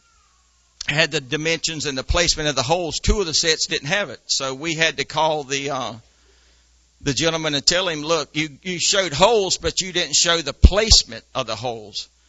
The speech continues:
And so God is saying like this, "I'm not just sending you plans and then leave it, and leaving you hung out, just showing you something and then not,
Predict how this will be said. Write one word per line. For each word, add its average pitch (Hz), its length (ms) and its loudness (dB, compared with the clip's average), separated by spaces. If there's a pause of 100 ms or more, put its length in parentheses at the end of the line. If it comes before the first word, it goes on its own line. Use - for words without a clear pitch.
(460)
And 139 200 -2
so 156 400 2
God 180 380 2
is 190 160 4
saying 180 340 0
like 165 240 -2
this, 143 480 -2 (1400)
"I'm 175 160 2
not 208 220 0
just 190 260 4
sending 214 380 0
you 180 120 -2
plans 156 840 2 (320)
and 147 120 0
then 156 240 -4
leave 165 200 0
it, 139 180 -12
and 160 340 -6
leaving 170 320 0
you 160 140 0
hung 160 300 2
out, 151 320 4
just - 420 0
showing 180 500 0
you 160 140 -4
something 175 500 2 (420)
and 160 160 2
then 175 200 4
not, 175 220 6